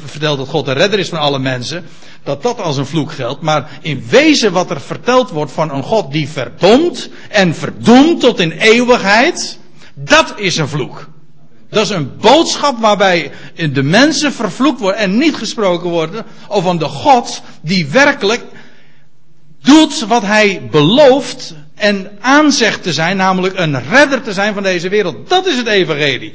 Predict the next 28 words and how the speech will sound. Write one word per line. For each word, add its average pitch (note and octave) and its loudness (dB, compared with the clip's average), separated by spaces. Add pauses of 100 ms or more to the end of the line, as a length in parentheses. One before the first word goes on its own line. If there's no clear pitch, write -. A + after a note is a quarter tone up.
(140)
Dat G#3+ 0
er, F#3 0 (200)
dat G#3 2
er E3 -2
de E3 -4
steen D#4 2
werd A#3 2
weggewenteld, G#3 0
dat G3+ -2
er F#3 -2
leven C4 2
aan A3 0
het G3+ 0
licht G3 2
kwam G#3 -2 (120)
voor A#3+ -2
heel F4 4
de D4 2
schepping. B2+ -2 (840)
En G#3 -2 (300)
waarbij G3+ 2
God C4+ 0 (180)
de D#3+ 2
vloek D#4 2 (320)
omkeert B3+ 2
in A#3 -4
zegen. F#3 -2 (1300)
En G#3+ 2